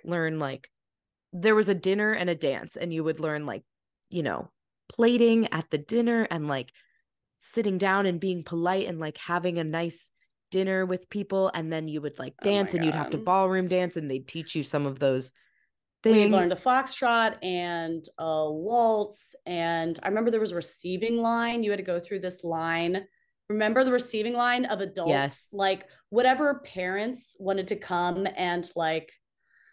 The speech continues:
Speaker 2: torture their children at Miss Simpson's would come and join this receiving line, and all the kids had to go through and, like, shake each of their hands and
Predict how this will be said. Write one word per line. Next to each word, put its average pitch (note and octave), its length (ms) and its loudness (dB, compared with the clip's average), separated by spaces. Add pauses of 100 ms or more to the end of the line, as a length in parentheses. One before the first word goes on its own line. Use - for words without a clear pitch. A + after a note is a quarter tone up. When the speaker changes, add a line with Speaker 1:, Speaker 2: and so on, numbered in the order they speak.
(460)
Speaker 2:
torture F#3+ 560 0
their E3+ 180 -2
children F3+ 640 -4
at E3 260 -8
Miss F3+ 260 -6
Simpson's G#3 520 -2
would F#3 160 -6
come F3+ 220 -2
and F3+ 100 -2
join F3 180 -2
this E3+ 160 -8
receiving E3+ 380 -6
line, F#3+ 280 0
and F3+ 100 -2
all D#3+ 140 -4
the D#3+ 80 -10
kids F#3 200 -8
had F#3+ 80 -6
to - 60 -8
go F3 100 2
through F3 140 -8
and, F3 80 -4
like, D3+ 120 -8
shake D#3+ 320 -6
each F3+ 160 -10
of F3+ 80 -8
their E3 140 -6
hands E3 480 -4
and D#3 180 -4